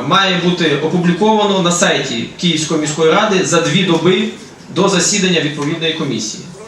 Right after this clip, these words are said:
Я би запропонував зараз, власне кажучи, оці, е, норми додати до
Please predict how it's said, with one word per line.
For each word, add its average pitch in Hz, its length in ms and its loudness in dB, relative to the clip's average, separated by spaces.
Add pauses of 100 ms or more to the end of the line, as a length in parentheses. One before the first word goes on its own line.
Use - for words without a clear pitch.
(360)
Я 214 220 0
би 220 80 0
запропонував 196 640 -2
зараз, 180 520 -2
власне 165 260 0
кажучи, 170 520 0
оці, 160 560 0 (520)
е, 135 300 0
норми 139 480 2 (180)
додати 156 420 0 (120)
до 120 300 0